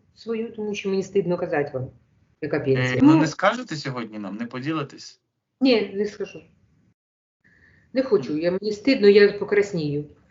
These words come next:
Speaker 2: Добре, а скажіть мені тоді за перші великі гроші. Це коли було? Це коли ви вже поїхали за кордон виступати,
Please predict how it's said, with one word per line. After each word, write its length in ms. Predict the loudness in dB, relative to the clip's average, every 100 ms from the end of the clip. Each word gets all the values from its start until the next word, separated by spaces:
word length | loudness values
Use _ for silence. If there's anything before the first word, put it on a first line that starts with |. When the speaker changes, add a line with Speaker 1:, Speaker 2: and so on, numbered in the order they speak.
| -20 -16 -4
Speaker 2:
Добре, 280 | -4 -2 -2
а 120 | -2
скажіть 360 | -4 -6 -6 -6
мені 240 | -6 -6
тоді 340 | -6 -6 -4 -2
за 180 | -2
перші 360 | -2 -4 -4 -8
великі 320 | -10 -10 -10
гроші. 380 | -12 -12 -12 -14
Це 160 | -12 -8
коли 260 | -6 -6
було? 240 | -6 -10 -12
Це 140 | -14
коли 180 | -10 -8
ви 100 | -6
вже 160 | -8
поїхали 400 | -8 -10 -6 -6
за 120 | -8 -8
кордон 380 | -10 -6 -8
виступати, 680 | -8 -12 -16 -12 -12 -12 -16